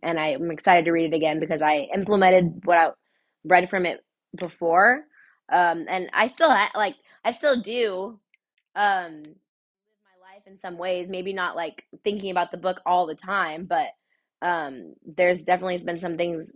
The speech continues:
from the book that I've integrated in my life that I don't even think about anymore. It's just an unconscious practice, or like that TikTok. What's an unconscious practice that you, I, I can't do accents.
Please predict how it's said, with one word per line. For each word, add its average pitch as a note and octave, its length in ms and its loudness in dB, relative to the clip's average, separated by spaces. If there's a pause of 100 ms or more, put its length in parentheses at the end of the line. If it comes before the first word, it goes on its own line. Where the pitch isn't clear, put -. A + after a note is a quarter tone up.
(140)
from F3 240 2
the E3+ 80 -2
book E3 320 0 (180)
that D#3+ 140 2
I've D#3 120 2
integrated D#3+ 460 -6
in D3+ 80 -6
my D3+ 100 -4
life D#3 220 -2
that D3+ 120 2
I D3+ 40 2
don't E3 100 -4
even D3+ 180 -8
think F3 160 -4
about C#3+ 180 -4
anymore. C#3 320 -10
It's C#3+ 100 -14
just D#3 120 -8
an D3 140 -2
unconscious D3 540 -6
practice, C#3+ 440 -8
or D3+ 60 -4
like C3+ 120 -6
that - 140 -10
TikTok. - 260 -14 (600)
What's E4 240 4
an D#4+ 120 2 (100)
unconscious D#4+ 720 -2
practice G#3 680 -4
that A3 160 4
you, A3 220 -2 (260)
I, D#3+ 180 -14
I E3+ 80 -4
can't C#3+ 240 -8
do C#3 100 -8
accents. C3+ 500 -12